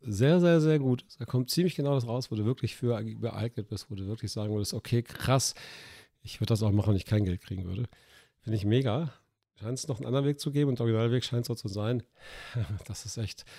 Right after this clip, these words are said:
sehr spannend, dass es ums Glücklichsein allgemein geht. Und das ist natürlich für mich auch der Fokus. Es geht gar nicht bei mir um beruflich, sondern es geht um alles,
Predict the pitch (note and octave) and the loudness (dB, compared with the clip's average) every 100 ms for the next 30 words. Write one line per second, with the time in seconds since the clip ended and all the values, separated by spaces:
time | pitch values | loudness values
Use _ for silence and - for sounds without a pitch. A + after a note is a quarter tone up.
0 | - - - G#2 C3 - G#2+ B2+ - - | -20 -16 -4 -2 -2 -2 -4 -4 -8 -18
1 | - - - _ _ F#2+ A2 A2+ G2+ - | -20 -20 -20 _ _ -4 -2 0 -2 0
2 | A2+ A2 - G2 G2 G2+ G2+ G2+ F#2+ G2+ | 0 0 -2 -2 -2 -2 -2 -2 -2 0
3 | A2+ F2+ F2 - - _ _ _ _ _ | -2 -4 -8 -12 -18 _ _ _ _ _
4 | _ _ _ _ _ _ _ _ - F2+ | _ _ _ _ _ _ _ _ -8 -6
5 | F2 F#2 G2+ F2+ G2 G2 G2 - G2+ A#2+ | -4 -4 -4 -6 -4 -6 -6 -6 -4 -2
6 | A2+ G#2+ - - G2+ G2+ F#2 - G2 G2+ | -4 -6 -10 -10 -6 -4 -4 -2 -2 -2
7 | F#2 F#2+ G2 - G#2+ G2+ - G2 F#2+ F2+ | -2 0 0 0 -2 -4 -4 -8 -6 -4
8 | F#2 E2+ - | -4 -4 -8